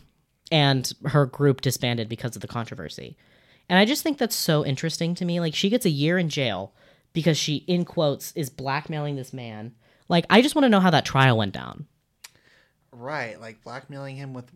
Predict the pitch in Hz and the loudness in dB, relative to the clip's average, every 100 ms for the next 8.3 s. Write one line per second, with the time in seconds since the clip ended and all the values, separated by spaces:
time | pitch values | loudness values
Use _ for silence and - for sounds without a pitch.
0 | - 120 135 104 - 156 151 185 147 - | -14 -10 -10 -10 -16 -16 -14 -12 -12 -14
1 | - 143 135 107 110 208 233 110 107 147 | -14 -14 -12 -14 -4 4 4 4 -6 -14
2 | 101 - - 190 226 - 185 208 214 175 | -16 -14 -2 4 4 6 2 2 2 2
3 | 180 190 175 - - 156 175 170 - 185 | 2 0 -2 -8 -4 2 4 2 0 0
4 | 190 269 226 156 135 147 139 139 135 127 | 0 0 0 0 -2 -2 -2 0 -4 -4
5 | 110 123 - 240 294 392 _ _ _ - | -4 -4 -4 -4 -4 -8 _ _ _ -4
6 | 170 151 165 143 127 127 _ - 160 156 | -4 -2 -6 -4 -6 -8 _ -4 -4 -4
7 | - _ _ _ 185 156 156 135 131 143 | -10 _ _ _ -4 -2 -2 -2 -2 -2
8 | 185 233 311 | -2 -6 -6